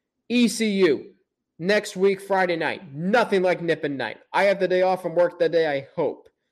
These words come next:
Cincinnati wins that game, or night off, I should say. Bearcats will win that game thirty-five to twenty.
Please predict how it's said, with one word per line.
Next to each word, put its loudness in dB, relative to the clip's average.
Cincinnati 0
wins -2
that -2
game, -2
or 2
night 2
off, -4
I -8
should -20
say. -6
Bearcats 0
will 2
win 0
that -4
game -4
thirty-five 0
to -6
twenty. -8